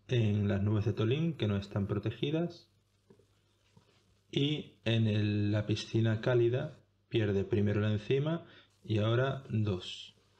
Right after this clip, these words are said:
Buah, no va a convenir en absoluto. No va a convenir en absoluto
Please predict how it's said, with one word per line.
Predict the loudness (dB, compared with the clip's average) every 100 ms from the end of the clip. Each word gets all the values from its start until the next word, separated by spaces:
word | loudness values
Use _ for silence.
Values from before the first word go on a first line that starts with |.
| -8
Buah, | -4 -4 -6 -14 _ _ _
no | -2 0 2 0
va | 0 -2
a |
convenir | -2 0 0 0 -2 -4 -8 -20 _
en | -4 -2
absoluto. | -2 -6 -2 0 -2 -4 -8 -12 _ _ _ -20 -20 -20 -20 -2
No | 0 2
va |
a | 0
convenir | 0 2 2 2
en | 0
absoluto | 0 -2 -4 -2 -2 -2 -2 0 0 0 0 -2